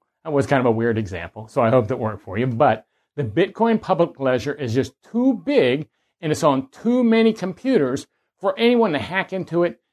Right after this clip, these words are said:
and change the information. The Bitcoin public ledger that was created by Satoshi Nakamoto is called the Bitcoin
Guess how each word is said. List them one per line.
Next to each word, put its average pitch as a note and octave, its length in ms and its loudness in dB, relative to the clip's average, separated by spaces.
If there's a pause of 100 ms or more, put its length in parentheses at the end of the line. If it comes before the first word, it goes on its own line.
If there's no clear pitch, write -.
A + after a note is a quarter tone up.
(120)
and E3 220 0
change E3+ 560 0
the D3 220 2
information. C3+ 760 -2 (500)
The D3 100 -2
Bitcoin F#3 580 0
public F#3+ 460 0
ledger A2 520 0 (220)
that C3+ 140 -2
was A#2 120 -4
created C#3+ 420 2
by A#2+ 80 2
Satoshi D#3+ 520 -4
Nakamoto D3 760 0 (240)
is D3+ 100 -8
called D3+ 340 0 (240)
the C#3 80 -6
Bitcoin D3+ 600 -4